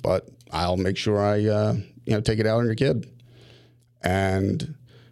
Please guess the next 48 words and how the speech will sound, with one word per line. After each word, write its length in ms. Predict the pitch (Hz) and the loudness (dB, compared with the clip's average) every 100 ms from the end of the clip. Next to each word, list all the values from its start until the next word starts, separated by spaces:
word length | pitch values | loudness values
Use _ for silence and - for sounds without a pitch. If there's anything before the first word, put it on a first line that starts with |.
| - - _ | -20 -20 _
he 180 | - 92 | -4 0
was, 220 | 98 80 - | -2 -4 -4
he 340 | 85 113 131 - | 0 0 0 -2
was 120 | 104 | -2
like, 120 | 113 110 | 0 0
"All 100 | 156 | 0
right, 120 | - | 0
I 120 | 113 | 0
understand. 500 | 160 175 165 151 147 - - - | 2 0 2 0 0 -6 -16 0
Part 180 | 107 | 2
of 60 | 131 | 2
the 60 | 135 | 2
game." 340 | 131 131 127 | 2 4 2
He's 160 | - 110 | 2 2
like, 100 | 98 | 2
"I 140 | 113 | 2
get 180 | 113 107 | 2 2
it." 220 | 107 - - - - | 0 -4 -20 -20 -4
And 640 | 98 101 101 101 104 - - | 0 2 2 2 0 -4 -8
that 140 | - 113 | -4 0
was 120 | 143 | 2
it. 200 | 120 - - - - - - | 0 -4 -20 -20 -20 -20 -6
Actually, 460 | - 104 120 113 110 - - - | -4 0 0 0 -2 -8 -18 -2
kid 180 | 110 | 0
never 420 | 104 98 110 107 98 - - - | 2 2 0 0 -2 -8 -20 -10
had 160 | - 104 | -2 0
any 200 | 101 104 | 0 0
issues. 600 | 104 - 107 107 117 - - - | 0 0 0 0 -2 -10 -16 -4
His 180 | 113 - | -4 0
kid 220 | - 131 | 0 2
was 120 | 120 | 2
locked 280 | 120 101 107 | 2 0 -2
up 100 | 92 | -2
for 320 | - 95 95 | 0 2 2
also 540 | 104 101 98 87 90 - - - - | 2 0 0 0 -2 -6 -20 -20 -6
promoting 300 | - 107 101 | 0 0 -2
prostitution. 920 | 107 101 92 87 - 90 - 87 87 - - - - - - - | 0 0 0 -2 -2 -2 0 0 0 -4 -10 -20 -20 -20 -20 -8
He 160 | - | -4
got 200 | 95 95 | -2 -2
caught 240 | - 101 87 | 0 -2 0
with 200 | 90 82 | 0 0
several 320 | - 90 95 | -2 0 -2
girls 400 | 87 92 90 85 | 0 0 0 -2
when 100 | 92 | -2
they 80 | 90 | 0
raided 300 | 90 85 - | 0 -2 -2
his 240 | 107 101 | -2 -2
house. 500 | 101 101 101 98 - | -2 0 -2 -4 -8